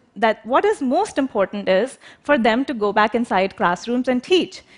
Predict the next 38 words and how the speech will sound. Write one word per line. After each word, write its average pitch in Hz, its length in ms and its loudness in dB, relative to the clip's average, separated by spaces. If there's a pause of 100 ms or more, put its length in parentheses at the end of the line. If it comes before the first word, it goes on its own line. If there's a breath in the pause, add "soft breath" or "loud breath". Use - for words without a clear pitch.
(140 soft breath)
They 254 160 2
needed 269 360 0
to - 160 -8
be 262 160 0
monitored 247 800 0 (400 soft breath)
and 233 260 2
measured 285 600 0
and 226 180 0
awarded 233 480 2
on 226 140 0
the 214 80 -4
quality 240 540 2
of 240 120 -2
teaching 311 600 -6
and 240 160 0
not 226 200 4
on 208 140 0
all 202 160 0
sorts 190 260 -6
of 190 140 -4
other 180 220 -4
things. - 440 -16 (1040 soft breath)
So - 140 -2
as 320 140 2
we 349 140 0
went 311 340 0
through 349 240 0
the 254 120 2
education 214 600 0
system, 208 340 -2
as 202 180 -4
we 226 120 -4
delved 240 480 0
into 254 240 -2
it 196 180 -2
deeper, 233 460 0
we 240 160 -4
found 285 500 0